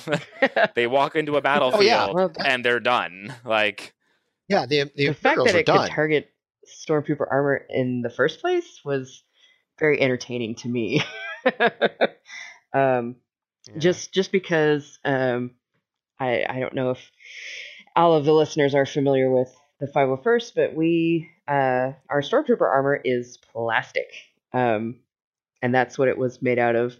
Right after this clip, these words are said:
Speaker 3: in the movies. And,
Speaker 2: Mm-hmm.
Speaker 3: um, we do have some
Speaker 1: And I even, I think, sorry, go ahead.
Speaker 3: Uh, uh, we, we do have some electronics in the helmet. Um, for fans that keep us cool, um, microphones. So we, when we talk,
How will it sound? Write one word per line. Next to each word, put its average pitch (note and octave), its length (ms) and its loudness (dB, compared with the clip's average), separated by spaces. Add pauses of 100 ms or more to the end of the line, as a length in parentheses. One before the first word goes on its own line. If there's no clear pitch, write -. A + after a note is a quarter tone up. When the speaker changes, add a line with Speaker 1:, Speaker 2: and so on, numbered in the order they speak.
Speaker 3:
in A#2 180 -6
the B2+ 80 -4
movies. B2+ 680 -2 (1000)
And, C3+ 480 2
Speaker 2:
Mm-hmm. A#2+ 520 -14
Speaker 3:
um, C3 440 0 (300)
we D#3+ 140 0
do G#3 160 2
have G3+ 180 0
some A#3 100 -10
Speaker 1:
And A3+ 100 -2
I G3+ 80 2
even, D4 140 -10 (240)
I C#3+ 120 -2
think, B3+ 420 -8 (880)
sorry, A2 180 0
go G3 60 0
ahead. E3+ 500 0
Speaker 3:
Uh, - 40 0
uh, E3 180 0
we, F3+ 240 -2
we F3+ 120 0
do B3+ 100 0
have G#3+ 140 2
some D#4+ 160 -2
electronics D3+ 540 0
in B2 80 -12
the A#2+ 80 -8
helmet. A#2 320 -8 (220)
Um, A#2+ 420 -6 (420)
for C3 340 -2
fans F3 440 0
that - 160 -6
keep D3+ 140 -10
us B2+ 200 -8
cool, F#3 500 -2 (680)
um, A#2+ 500 0 (320)
microphones. E3+ 720 0
So D#3 100 0
we, C3+ 400 -2
when C3+ 140 -2
we B2 80 2
talk, - 320 0